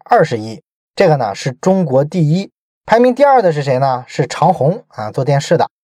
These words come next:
长虹的品牌价值啊只有八十七亿就能排第二。所以你可以想象一下，红塔山当年在国人面前，在舆论面前是个什么样的品牌地位。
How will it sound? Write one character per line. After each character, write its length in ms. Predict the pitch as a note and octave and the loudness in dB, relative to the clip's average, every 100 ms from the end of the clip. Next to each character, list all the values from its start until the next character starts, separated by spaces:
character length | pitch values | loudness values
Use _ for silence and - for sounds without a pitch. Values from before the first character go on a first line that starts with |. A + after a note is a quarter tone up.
| _ - | _ -8
长 280 | - G3 C4 | 2 2 4
虹 160 | F3 | 2
的 120 | A3 F#3 | 2 0
品 160 | B2 | 0
牌 120 | A#2+ | -2
价 200 | C3 C3 | 2 0
值 140 | A#2 A2+ | 0 -4
啊 80 | G2+ | -4
只 140 | - D3+ | 0 0
有 160 | G#2 | 0
八 240 | F2+ C#3 C#3+ | 0 0 0
十 160 | C#3 | -2
七 320 | - - F3+ | -6 -4 -2
亿 100 | F#3 - - | -2 -8 -6
就 140 | B2+ | -4
能 100 | A3 | -4
排 160 | - G#2 | -6 -6
第 100 | A2 | -2
二。 160 | G2+ - _ _ _ | -4 -6 _ _ _
所 140 | F#3+ | 0
以 40 | A3 | 2
你 120 | E3+ | 2
可 80 | F3+ | 0
以 60 | |
想 180 | E3+ B2+ | 0 -2
象 200 | B2 D3 | 0 -2
一 40 | B2 | 0
下， 240 | B2 A2 G#2 | 0 0 -4
红 220 | - F3 | -2 0
塔 180 | F3+ G#2 | 0 0
山 240 | C3+ D3 | 0 0
当 160 | E3 D#3+ | 2 2
年 200 | C3 C#3 | 0 0
在 160 | D3 | 0
国 200 | B2 C3 | 0 2
人 160 | D3 D3 | 2 2
面 160 | D3 B2 | 0 0
前， 300 | A2 A2+ A#2 | -2 -4 0
在 120 | D3 | -2
舆 200 | B2 A#2 | 0 -2
论 120 | C#3+ C3+ | -2 0
面 160 | C3 | -2
前 280 | - G#2 A2 | -4 -6 -6
是 120 | - | -6
个 140 | A#2 G2+ | -6 -6
什 220 | A2 A#2+ | -4 -2
么 100 | D#3 | 0
样 180 | F3 C3 | 0 0
的 120 | G2+ | -6
品 200 | - F#2+ | -8 -8
牌 140 | G#2+ | -8
地 140 | A2+ A2+ | -6 -6
位。 180 | F#2+ | -6